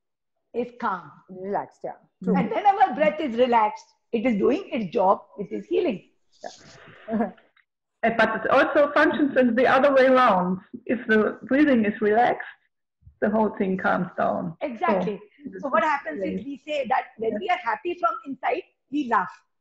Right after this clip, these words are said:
Speaker 3: Yeah.
Speaker 1: There are some therapists, they say, "Look at the mirror and laugh. You'll become
Speaker 3: Yeah.
Speaker 1: happy from inside."
Speaker 3: Yeah, yeah, yeah.
Speaker 1: It can work vice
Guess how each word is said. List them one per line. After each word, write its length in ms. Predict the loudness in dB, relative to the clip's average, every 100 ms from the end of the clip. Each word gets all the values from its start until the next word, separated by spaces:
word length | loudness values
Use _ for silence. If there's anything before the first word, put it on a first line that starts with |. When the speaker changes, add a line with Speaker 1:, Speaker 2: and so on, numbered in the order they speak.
| _ _ _ 2
Speaker 3:
Yeah. 380 | 6 6 4 -4 -4
Speaker 1:
There 180 | 0 0
are 120 | 2
some 220 | 0 0
therapists, 480 | -4 -4 -6 -8 -4
they 180 | -6 -2
say, 120 | -2 -4 -6 -6
"Look 180 | -6 -4
at 140 | -4 0
the 100 | 0
mirror 300 | 2 2 0 -2
and 220 | -10 -6 2
laugh. 200 | 2 2 -4 -10
You'll 160 | -8
become 220 | -6 2 6
Speaker 3:
Yeah. 180 | 6
Speaker 1:
happy 120 | 4 -2 -10
from 140 | -14 -10
inside." 420 | -6 -4 -4 -6 -2
Speaker 3:
Yeah, 160 | 0
yeah, 240 | 2 2 4
yeah. 960 | 4 2 -4 -16 _ _ _ _ -6
Speaker 1:
It 80 | 0
can 180 | 0 2 0
work 180 | 0
vice 220 | 0 0